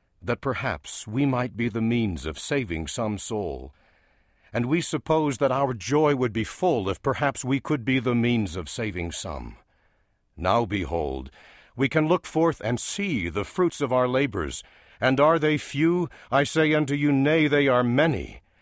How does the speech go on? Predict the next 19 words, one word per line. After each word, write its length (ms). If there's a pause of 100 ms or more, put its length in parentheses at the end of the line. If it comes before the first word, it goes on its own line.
(160)
Yea, 520
and 100
we 140
can 240
witness 380
of 120
their 140
sincerity 680
because 480
of 120
their 140
love 300
towards 340
their 140
brethren 520
and 100
also 360
towards 420
us. 380